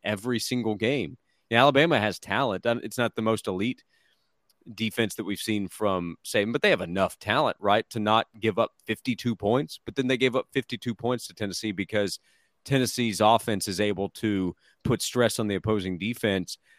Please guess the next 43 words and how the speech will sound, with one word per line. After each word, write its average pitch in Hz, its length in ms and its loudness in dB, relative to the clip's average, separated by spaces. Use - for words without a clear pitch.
uh, 90 240 0
before 107 420 2
the 117 80 2
ball 113 260 8
is 101 80 0
snapped, 110 360 0
and 101 100 0
then 101 100 2
you 104 60 4
have 110 120 2
to - 80 -4
make 104 160 0
quick 123 240 -2
decisions 101 480 -4
after 110 260 2
the 107 80 0
ball 90 360 4
is 95 160 -8
snapped. 92 320 2
So 104 320 2
if 110 160 -2
Tennessee's 165 400 2
offense 127 380 6
protects 113 460 -2
Hendon, 98 380 -2
then 107 100 -4
the 107 100 4
offense 117 420 4
is 95 120 -6
gonna 107 180 0
go. 110 280 4
Now, 131 180 4
I 151 100 6
still 185 280 4
expect 143 420 2
Stetson 127 380 0
Bennett 120 200 4
and 110 100 -2
that 107 120 2
Georgia 117 420 2
offense 98 380 2
to 95 100 -12
respond. 90 580 -4